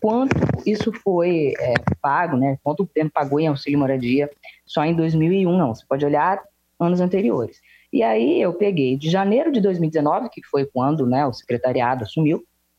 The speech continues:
até hoje, no caso até ontem, <laughs> que eu li citado ontem, é, somente o secretário Nésio Fernandes recebeu nesse período aí, de janeiro de dois mil e dezenove até agora,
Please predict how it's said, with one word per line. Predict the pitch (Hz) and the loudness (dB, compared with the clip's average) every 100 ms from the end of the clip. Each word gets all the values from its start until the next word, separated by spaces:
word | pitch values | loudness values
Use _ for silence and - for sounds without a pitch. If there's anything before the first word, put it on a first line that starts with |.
| _ _ _ _ - | _ _ _ _ -6
até | - 170 - 165 | -4 -2 0 0
hoje, | 160 170 233 - - | 2 2 0 -4 -6
no | 139 | -2
caso | 139 123 | 0 0
até | 135 160 | 0 2
ontem, | 160 180 208 | 2 0 -4
<laughs> | - - _ | -6 -12 _
que | 143 | -2
eu | |
li | 139 139 | 0 0
citado | 147 139 147 151 | -2 -2 0 0
ontem, | 156 185 240 - - - - - | 0 0 -4 -8 -18 -20 -20 -4
é, | - 135 135 135 139 - - | 0 2 2 2 2 -2 -2
somente | - 233 214 370 | 0 0 0 0
o | |
secretário | 370 294 226 - 175 180 | 0 0 0 0 0 2
Nésio | 151 160 185 | 2 2 0
Fernandes | 165 151 147 254 | 0 2 2 2
recebeu | 214 208 165 156 | 0 0 0 2
nesse | 180 269 | 2 0
período | 240 175 160 220 170 | 0 0 0 2 2
aí, | 170 | 2
de | 220 | 0
janeiro | 165 151 165 240 | 0 0 2 0
de | 202 | 0
dois | 180 170 | 0 -2
mil | 165 | -4
e | |
dezenove | 156 143 131 | 0 0 0
até | 135 | -2
agora, | 135 175 214 | 0 0 0